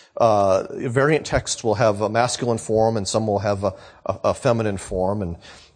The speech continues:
it's most likely that it's the feminine form, a she. Nympha had a ho-, a church that met in her home.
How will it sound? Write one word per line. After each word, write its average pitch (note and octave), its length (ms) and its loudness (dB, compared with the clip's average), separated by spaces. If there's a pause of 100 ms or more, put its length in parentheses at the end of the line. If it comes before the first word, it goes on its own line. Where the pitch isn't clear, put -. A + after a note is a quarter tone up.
(160)
it's - 140 -20
most B2+ 240 2
likely A#2+ 320 2
that G#2 180 0
it's G2+ 200 -2
the G2 280 -6
feminine G2 380 -2
form, F#2+ 380 0 (720)
a - 80 0
she. A#2 440 0 (1800)
Nympha C3 640 2
had C3+ 200 0
a B2+ 80 2
ho-, C3 400 0
a A#2+ 140 -2
church - 460 2
that A#2 180 4
met A#2+ 300 0
in A#2 100 -4
her A2 220 -4
home. C#2+ 400 -4